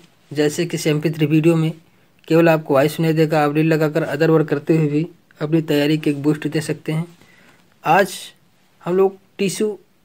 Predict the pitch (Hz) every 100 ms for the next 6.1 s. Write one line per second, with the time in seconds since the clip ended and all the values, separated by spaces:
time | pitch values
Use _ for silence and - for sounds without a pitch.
0 | _ 151 185 180 - 170 175 _ _ _
1 | _ _ _ _ _ 175 170 202 180 165
2 | 180 180 175 160 175 175 165 165 156 175
3 | - _ _ _ _ _ _ 196 180 226
4 | 208 208 - _ 170 170 185 - 160 175
5 | - - 190 170 165 180 170 175 175 190